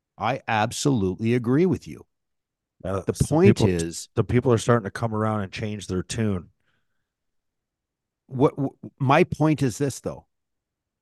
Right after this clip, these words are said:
Speaker 1: Yes, there needs to be a few changes, and I say a few changes, but ultimately you need to get what we have in this lineup.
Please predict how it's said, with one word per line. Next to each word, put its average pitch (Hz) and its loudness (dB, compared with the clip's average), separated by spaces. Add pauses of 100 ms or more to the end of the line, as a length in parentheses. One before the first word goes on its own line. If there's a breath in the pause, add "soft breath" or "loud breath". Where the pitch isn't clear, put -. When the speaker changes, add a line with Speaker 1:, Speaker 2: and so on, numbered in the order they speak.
(880)
Speaker 1:
Yes, 139 -2
there 156 4
needs 127 2
to 123 -2
be 110 -2
a 98 -2
few - -4
changes, - -2 (140)
and 113 0
I 147 2
say 123 2
a 82 0
few 160 0
changes, 80 -6 (460 soft breath)
but 127 0 (100)
ultimately 123 6
you 107 2
need 135 2
to 107 -2
get 87 -4 (220)
what 104 -2
we 110 -6
have 143 2 (720)
in 254 -2
this 208 2
lineup. 101 -6